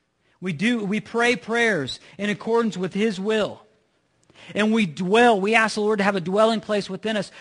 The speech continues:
We gaze upon his attributes. We trust his attributes. He's our stronghold. He's our light. He's our guide. He's our peace. He's our everything. But then also, it takes us to go through,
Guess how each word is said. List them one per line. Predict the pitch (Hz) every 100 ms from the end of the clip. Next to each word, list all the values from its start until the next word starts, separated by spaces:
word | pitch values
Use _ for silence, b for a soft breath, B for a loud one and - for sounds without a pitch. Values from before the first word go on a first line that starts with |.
| B
We | 202
gaze | 175 202 233 226
upon | - 214
his | 214 180
attributes. | 214 226 175 180 - -
We | - 233
trust | - - 233 247 -
his | 202
attributes. | 190 185 170 160 170 143 - B
He's | 240 254
our | 240 208
stronghold. | - 226 226 240 202 175 143 - B B
He's | 247 214
our | 233
light. | 190 202 226 190
He's | 180 220 214
our | 190
guide. | 156 220 220
He's | 185 208 190
our | 160
peace. | - 240 214
He's | 240 208
our | 185 175
everything. | 240 208 190 - 160 135 B B B
But | 214
then | 220
also, | 214 240 - 208 185 - B
it | 208
takes | - 233 226 -
us | 220 208 - b b
to | -
go | 165 208 220
through, | - 220 202 180